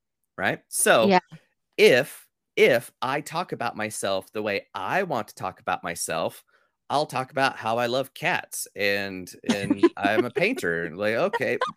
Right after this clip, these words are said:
Speaker 1: I don't, I don't care, <laughs> right?
Speaker 2: Right,
Speaker 1: But
Speaker 2: right.
Speaker 1: if, if I can communicate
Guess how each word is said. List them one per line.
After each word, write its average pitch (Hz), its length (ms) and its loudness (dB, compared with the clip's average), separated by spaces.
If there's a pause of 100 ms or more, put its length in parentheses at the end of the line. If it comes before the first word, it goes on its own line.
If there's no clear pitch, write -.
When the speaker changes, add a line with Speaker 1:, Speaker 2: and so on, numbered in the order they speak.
(340)
Speaker 1:
I 123 120 6
don't, 151 220 0 (760)
I 117 100 6
don't 139 240 0
care, 147 360 0
<laughs> - 40 -16
right? 139 420 0 (200)
Speaker 2:
Right, 202 360 6
Speaker 1:
But 185 280 6
Speaker 2:
right. 180 180 -12 (140)
Speaker 1:
if, 202 340 4 (200)
if 202 360 0
I 135 200 -2
can 123 380 -2
communicate 110 920 -6